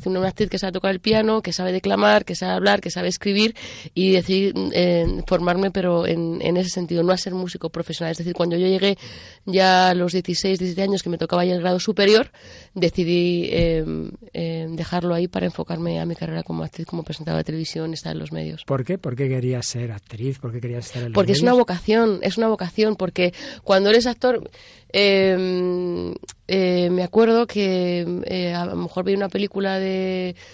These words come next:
Speaker 1: eh, pues me veía Top Gun, por ejemplo, y yo llegaba a casa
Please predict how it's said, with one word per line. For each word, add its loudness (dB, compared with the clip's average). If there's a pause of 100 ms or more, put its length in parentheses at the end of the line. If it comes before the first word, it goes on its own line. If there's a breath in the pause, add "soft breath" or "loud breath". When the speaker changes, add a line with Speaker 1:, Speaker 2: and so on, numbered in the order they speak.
(360 loud breath)
Speaker 1:
eh, -2
pues -6
me -4
veía 0
Top 0
Gun, -2
por -4
ejemplo, -6 (240 soft breath)
y -6
yo -2
llegaba -2
a -2
casa -2